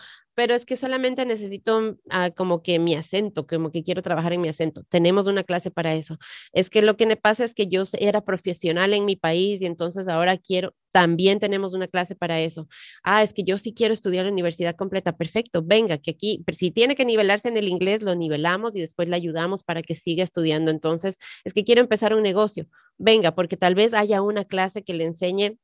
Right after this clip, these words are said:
de pronto no su negocio, pero de pronto cómo empezar su negocio. O sea, hay opciones de opciones, de opciones, de opciones. Y si no la tenemos nosotros, pues aquí les hago el compromiso y yo sé que Sandy también, de pronto le podemos decir, "Mire,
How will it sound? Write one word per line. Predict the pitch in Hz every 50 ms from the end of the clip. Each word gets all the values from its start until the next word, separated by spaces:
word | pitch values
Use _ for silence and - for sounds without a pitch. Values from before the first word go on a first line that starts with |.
| _ _
de | - 233 247
pronto | 247 277 285 294 - 403
no | 349 247 202
su | 196 202
negocio, | 196 165 147 226 311 311 - 190 175
pero | 165 - 185 180
de | 170
pronto | - 185 190 202 196
cómo | - 190 196
empezar | 202 196 - 165 - - 180 180 185
su | - 190
negocio. | 180 156 156 160 -
O | 185
sea, | - 214 208 - - -
hay | 202 233 247 254
opciones | 233 - - - 196 196 202 214 214 190
de | 185 180
opciones, | 165 160 - - 185 180 180 190 190 175 170
de | 170
opciones, | 160 - - - 165 165 170 170
de | 165 160
opciones. | 151 - - 170 175 180 196 208 - - - - - - - _ _ _
Y | 208 240 247
si | 233 240 233 220
no | 214 214 220
la | 247 277 277
tenemos | 269 240 220 208 220 247
nosotros, | 254 220 185 - 196 196 190 - 247 330 415 - - _ _ _ _ - _ _ _
pues | - 190 180 175 165 - - - _ _ _ _ _ _ _ _
aquí | - 190 180 - - 208 214 220 220
les | 180 175 190 190 185
hago | 196 190 202
el | 214 202
compromiso | - 220 185 196 202 180 185 190 - 240
y | 208
yo | 185 180
sé | - 202 180
que | - 190
Sandy | - - 180 190 202
también, | 202 - 190 190 180 185 208 226
de | 226
pronto | 220 196 190 185 208
le | 196 190
podemos | - 180 175 190 202
decir, | 190 185 175 - 220 196
"Mire, | 220 269 330 302 190 147 151